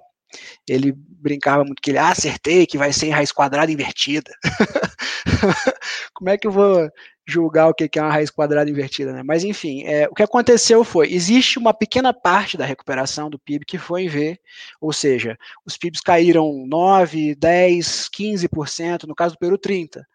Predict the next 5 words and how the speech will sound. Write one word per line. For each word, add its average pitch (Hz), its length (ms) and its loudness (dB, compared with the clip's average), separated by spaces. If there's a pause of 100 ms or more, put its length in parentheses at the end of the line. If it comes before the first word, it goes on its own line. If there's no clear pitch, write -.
(400)
e 170 80 -4
recuperaram, 196 920 4 (480)
é, 143 760 -2 (420)
é, 135 320 -10
cinco, 202 720 -4